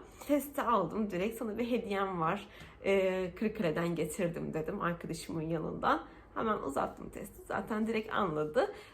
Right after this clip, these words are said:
O da çok mutlu oldu. Çünkü biz uzun süredir zaten bir bebek istiyorduk. Aden Nuh'un bir kardeşi olsun, bizim de ikinci bir bebeğimiz olsun diye bayağı heyecanlıydık. Kilom, e, ben,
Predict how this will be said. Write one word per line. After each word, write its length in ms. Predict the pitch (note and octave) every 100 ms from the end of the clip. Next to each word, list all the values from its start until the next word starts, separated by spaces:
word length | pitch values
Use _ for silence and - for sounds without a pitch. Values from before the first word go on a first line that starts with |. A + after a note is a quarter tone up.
| -
O 80 | -
da 100 | D#4
çok 180 | D#4+ -
mutlu 280 | G3+ G3 F#3+
oldu. 360 | E3+ E3+ C4+
Çünkü 260 | D4+ B3+ A3+
biz 120 | A#3
uzun 200 | A3+ A#3+
süredir 380 | A#3 - D#3+ G#3
zaten 600 | A#3+ G#3+ G3 A3 B3+ B3+
bir 160 | A3 G3
bebek 360 | F#3+ B3+ - -
istiyorduk. 800 | - - - F#3+ E3+ C4 - - - - -
Aden 360 | A#3+ G#3 F#3
Nuh'un 280 | F3 F3+ F3
bir 160 | E3 D#3+
kardeşi 420 | B3 B3+ A#3+ -
olsun, 360 | A#3 A#3+ B3+ A#3
bizim 220 | G#3 G#3+
de 60 |
ikinci 440 | - - A3 - F#3
bir 140 | F#3+
bebeğimiz 500 | F#3 F3+ F#3+ G3+ G3
olsun 420 | F3 E3 - E3
diye 220 | - C#4 - - - -
bayağı 360 | B3+ G#3 F3 F#4
heyecanlıydık. 960 | F#4+ D4+ C4 A#3 B3 A#3+ A#3 A3 C#4 E4+ - -
Kilom, 420 | F#4+ D#4+ B3 E4 - - - - - - G3
e, 520 | G#3+ G#3 G#3+ A3 G#3
ben, 280 | C4+ D4+